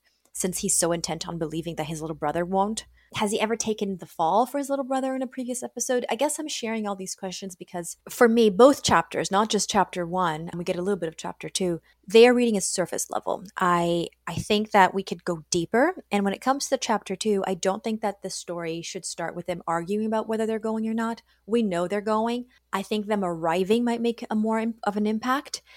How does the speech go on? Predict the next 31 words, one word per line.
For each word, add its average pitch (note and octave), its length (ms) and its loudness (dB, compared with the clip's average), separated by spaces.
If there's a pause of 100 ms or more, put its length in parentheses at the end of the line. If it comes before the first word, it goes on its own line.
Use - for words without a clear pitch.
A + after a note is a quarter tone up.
(120)
They A#3+ 100 6
can C4 140 4
still D4 240 6
be C4+ 140 0
arguing, - 500 4
like, F3 220 -2
"I F3 60 -6
can't F#3+ 200 0
believe F3 220 -6
you E3+ 60 -4
dragged D#3+ 260 -4
me D#3 120 -14
to - 160 -12
this," - 200 -8
et - 100 -14
cetera. F3 260 -2
But F#3 140 -2
we C4+ 100 0
know B3+ 240 2
they're B3 100 0
gonna - 180 -6
go, E3+ 220 0
right? F3+ 200 0
So G#3+ 120 0
right A3 240 2
now, G#3 200 4
all G#3+ 220 6
it's G3+ 160 -2
doing G3 260 0
is F3 100 -4
establishing E3+ 640 -2